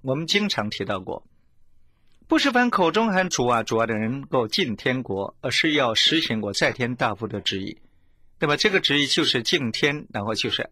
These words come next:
具体的去爱人。这个就是马窦第二十五章耶稣最后的审判，他所说的。世界末日的时候，耶稣要把整个的人类分成两批，右边的以绵羊代表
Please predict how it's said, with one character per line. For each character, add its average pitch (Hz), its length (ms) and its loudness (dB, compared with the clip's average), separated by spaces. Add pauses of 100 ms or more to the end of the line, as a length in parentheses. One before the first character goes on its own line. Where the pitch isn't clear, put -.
具 165 200 0
体 - 120 -10
的 104 160 -6
去 - 160 -2
爱 113 180 -2
人。 - 300 -10 (1500)
这 196 120 2
个 151 160 2
就 165 180 2
是 147 240 2
马 120 260 0
窦 175 140 0
第 165 100 -2
二 151 160 2
十 123 140 -2
五 107 80 -2
章 151 440 -2
耶 156 140 2
稣 156 160 2
最 160 160 0
后 131 120 0
的 113 120 0
审 95 300 -2
判， 117 380 -2
他 127 160 -2
所 107 200 -4
说 101 240 -4
的。 - 160 -6 (960)
世 - 300 2
界 294 100 4
末 262 180 4
日 214 160 4
的 170 80 4
时 160 140 2
候， 156 120 4
耶 175 160 4
稣 175 280 0
要 160 140 2
把 104 380 0
整 127 200 0
个 165 100 2
的 147 140 2
人 113 180 0
类 123 120 2
分 147 200 -4
成 120 140 -4
两 95 220 -6
批， 107 280 -6
右 165 200 2
边 156 240 0
的 139 140 0
以 107 180 -4
绵 110 280 0
羊 107 220 -2
代 123 160 -2
表 95 420 -6